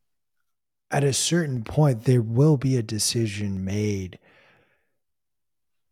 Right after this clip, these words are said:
I got into a, a little bit of a personal debate with my dad where I kinda pointed out, I was like, "Okay, fine. The U-,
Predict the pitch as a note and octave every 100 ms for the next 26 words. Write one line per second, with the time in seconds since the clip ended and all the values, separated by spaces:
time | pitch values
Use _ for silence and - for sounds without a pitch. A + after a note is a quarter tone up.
0 | _ _ _ _ _ _ _ _ - C3+
1 | B2 C#3 C#3+ C#3+ - B2 A2+ G#2+ A2 -
2 | B2 B2 A#2+ A#2+ G#2+ - A2+ - A2+ A2
3 | A2 G#2+ G#2+ G#2 B2+ D#3 B2 A2+ D#3 D#3+
4 | - B2 A2 B2+ G#2+ A2 A2+ C3+ D#3+ D3
5 | E3+ B2+ G2+ A#2